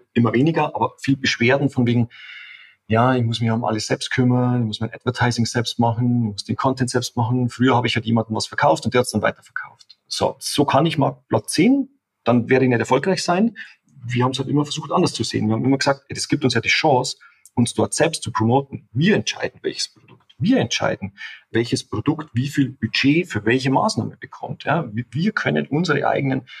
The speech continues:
Produkte dort pushen. Wir können entscheiden, dass wir viel mehr auf Akku gehen, obwohl vielleicht der Umsatzshare äh,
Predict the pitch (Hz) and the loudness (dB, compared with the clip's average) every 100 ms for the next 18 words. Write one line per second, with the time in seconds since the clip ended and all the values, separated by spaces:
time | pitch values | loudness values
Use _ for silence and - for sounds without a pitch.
0 | - - 120 143 131 117 117 - 156 - | -12 -4 -2 0 -2 -2 -4 -2 -2 0
1 | 107 175 202 117 107 104 120 113 107 107 | 0 0 0 0 0 -2 0 0 -2 -8
2 | - 113 - - _ - - 240 143 120 | -2 -2 -2 -16 _ -4 2 4 4 4
3 | 107 - 131 - 123 127 117 127 185 - | 2 0 -4 0 0 2 2 4 2 0
4 | - - 120 143 190 127 117 - - 233 | -14 -6 2 4 4 2 0 -2 2 2
5 | - 151 - - 104 92 92 - _ _ | 2 -2 0 0 0 0 -2 -6 _ _
6 | _ 113 113 | _ 0 2